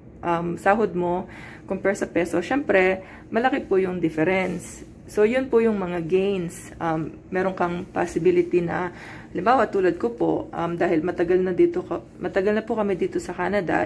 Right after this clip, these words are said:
is meron po kaming opportunity na naging mga citizen na dito, di ba? At the same time, so, yung mga privilege po na pagiging,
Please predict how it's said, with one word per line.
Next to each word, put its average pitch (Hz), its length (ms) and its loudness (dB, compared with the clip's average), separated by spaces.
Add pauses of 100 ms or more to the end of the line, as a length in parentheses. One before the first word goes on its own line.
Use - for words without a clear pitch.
is 175 320 2 (560)
meron 262 240 4
po 240 80 4
kaming 196 240 0
opportunity 185 1040 2
na 185 480 0 (320)
naging 196 640 0
mga 185 240 0
citizen 170 480 2
na 170 80 -2
dito, 175 560 4 (320)
di 175 80 -2
ba? 185 480 0
At - 160 -10
the 185 80 -2
same 208 320 0
time, 185 320 0 (480)
so, 185 240 4
yung 254 160 2
mga 254 160 0
privilege 196 640 2
po 185 160 4
na 170 400 0 (160)
pagiging, 180 720 -2